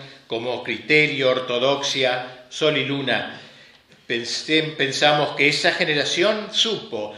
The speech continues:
dar una respuesta más adecuada al mundo moderno que la que ofreciera la generación anterior, la de Estrada,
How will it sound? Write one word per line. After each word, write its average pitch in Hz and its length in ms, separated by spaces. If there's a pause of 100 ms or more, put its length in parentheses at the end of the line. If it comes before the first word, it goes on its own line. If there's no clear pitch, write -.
(200)
dar 170 260
una 151 160
respuesta 151 1080 (140)
más 202 220
adecuada 160 540
al 120 160
mundo 143 240
moderno 131 760 (360)
que 147 100
la 139 180
que 143 80
ofreciera 151 1040
la 131 140
generación 131 560
anterior, 127 760
la 110 120
de 120 80
Estrada, 131 920